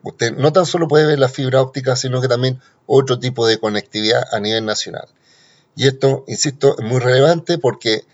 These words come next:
en definitiva, uno puede tener, eh, conectividad, pero siempre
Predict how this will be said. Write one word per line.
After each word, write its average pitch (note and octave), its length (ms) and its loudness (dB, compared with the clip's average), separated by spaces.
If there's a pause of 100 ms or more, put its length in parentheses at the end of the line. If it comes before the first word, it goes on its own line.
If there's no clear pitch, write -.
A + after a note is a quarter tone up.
(320)
en G#2+ 100 -4
definitiva, G#2 760 -2 (380)
uno G#2 280 -4
puede A2+ 280 0
tener, G#2+ 420 -2 (400)
eh, G2 300 -2
conectividad, A2 840 0 (160)
pero G2 200 -4
siempre A#2 380 -4